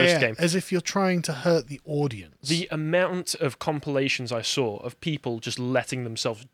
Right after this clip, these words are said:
Speaker 1: die
Speaker 2: Yeah,
Speaker 1: in
Speaker 2: I
Speaker 1: that
Speaker 2: bet,
Speaker 1: boss
Speaker 2: yeah.
Speaker 1: fight because they were like, "No, this is the good ending."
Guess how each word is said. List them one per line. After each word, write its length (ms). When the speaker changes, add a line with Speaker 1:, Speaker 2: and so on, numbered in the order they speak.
Speaker 1:
die 360
Speaker 2:
Yeah, 160
Speaker 1:
in 100
Speaker 2:
I 40
Speaker 1:
that 60
Speaker 2:
bet, 160
Speaker 1:
boss 120
Speaker 2:
yeah. 100
Speaker 1:
fight 160
because 200
they 80
were 140
like, 220
"No, 120
this 180
is 120
the 80
good 200
ending." 300